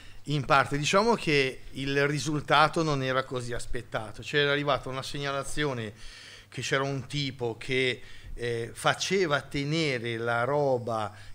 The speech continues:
in un garage, in un box fuori Milano. Ah, questa è bella particolare, perché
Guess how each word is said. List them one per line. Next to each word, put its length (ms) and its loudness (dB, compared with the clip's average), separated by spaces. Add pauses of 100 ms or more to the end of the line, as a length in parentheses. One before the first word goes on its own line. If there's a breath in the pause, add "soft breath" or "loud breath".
in 260 -2
un 420 -4
garage, 1000 0
in 140 -6
un 200 -4
box 400 -6
fuori 280 -4
Milano. 680 -6 (760 soft breath)
Ah, 120 -4
questa 720 0
è 180 -6
bella 240 -2
particolare, 840 -8
perché 540 -4